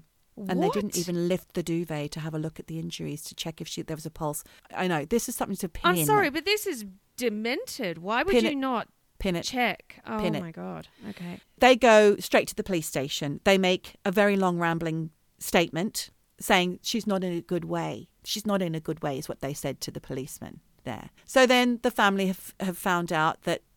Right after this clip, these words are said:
Speaker 1: she's not in a good way. And the police obviously send, you know, send their team round there to check on her.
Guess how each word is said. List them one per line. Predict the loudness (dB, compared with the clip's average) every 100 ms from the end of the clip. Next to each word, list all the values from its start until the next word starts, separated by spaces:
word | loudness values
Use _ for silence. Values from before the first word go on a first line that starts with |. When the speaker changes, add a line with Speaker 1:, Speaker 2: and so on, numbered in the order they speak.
| -12
Speaker 1:
she's | -4 -4 -2
not | -2
in | -2
a | -4
good | -4 -2
way. | 0 2 0 -4 _ _ _ _ _
And | -2 -2
the |
police | 0 0 -2 -2
obviously | -4 -6 -6
send, | -2 -2 -2 -6 -14
you | -6
know, | -6
send | -2 -2 0
their | -2
team | -4 -6 -6 -4
round | -6
there | -6 -8
to | -10
check | -12 -12 -10
on | -10
her. | -6 -6